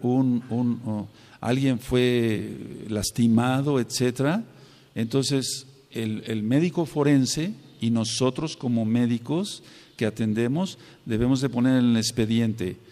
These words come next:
"Estas lesiones tardan en sanar menos de quince días", o "Estas lesiones tardan en sanar más de quince días". Es un, es un protocolo mundial que hacemos, porque hay lesiones que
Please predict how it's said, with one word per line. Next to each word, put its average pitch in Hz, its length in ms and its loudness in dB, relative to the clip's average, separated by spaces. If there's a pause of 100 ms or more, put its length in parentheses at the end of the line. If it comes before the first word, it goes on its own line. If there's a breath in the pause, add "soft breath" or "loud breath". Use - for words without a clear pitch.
(200 loud breath)
"Estas 139 380 -2
lesiones 139 540 0
tardan 127 520 0
en 113 140 -2
sanar 117 340 0
menos 117 340 2
de 110 80 -4
quince 113 360 0
días", 95 480 -4 (140)
o 185 460 6 (200)
"Estas 131 400 0
lesiones 123 500 0
tardan 120 360 0
en 107 80 -2
sanar 113 340 -2
más 113 380 0
de 107 100 -6
quince 110 400 0
días". 90 500 -4
Es 131 280 0
un, 165 420 -2 (880 loud breath)
es 143 180 0
un 190 120 2
protocolo 143 680 2
mundial 113 640 2
que 101 120 -4
hacemos, 113 680 -2 (540 soft breath)
porque 120 260 0
hay 143 100 4
lesiones 151 480 0
que 123 180 -2